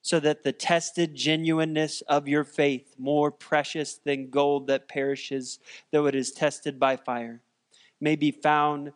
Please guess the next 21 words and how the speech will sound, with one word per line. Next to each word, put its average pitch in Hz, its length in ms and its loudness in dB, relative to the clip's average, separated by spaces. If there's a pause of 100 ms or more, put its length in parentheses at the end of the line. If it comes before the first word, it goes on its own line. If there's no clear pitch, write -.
(240)
to 156 100 -2
result 151 520 2
in 147 100 -10
the 143 60 -2
praise 156 560 2
and 143 160 -4
glory 156 480 4
and 147 140 -2
honor 151 400 4
at 147 160 2
the 139 80 0
revelation 151 840 2
of 127 200 -2
Jesus 143 500 0
Christ. - 720 -4 (880)
Though 156 140 4
you 156 220 2
have 147 280 2
not 156 260 0
seen 160 360 -2
him, 127 380 -6